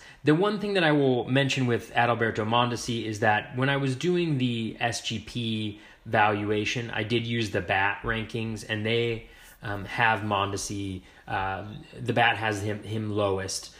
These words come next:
uh, among the three publicly available projections, uh, on Fangraphs. And so his valuation using the bat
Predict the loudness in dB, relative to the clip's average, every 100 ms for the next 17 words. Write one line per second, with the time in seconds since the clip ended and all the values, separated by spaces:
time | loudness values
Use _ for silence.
0 | -14 -6 -4 -2 2 2 0 -2 -4 -2
1 | -2 -4 -6 -10 -6 -2 0 0 -2 -2
2 | -2 -2 -2 0 0 0 0 0 -2 -4
3 | -2 -2 -2 -6 -6 -6 -8 -12 -20 -12
4 | -6 2 4 4 0 0 0 2 2 2
5 | 0 -4 -10 -18 -14 -2 -2 2 4 4
6 | 2 2 2 0 -4 -6 2 4 4 4
7 | 2 0 -2 -2 -2 -2 -2 -2 -2 -2
8 | 0 0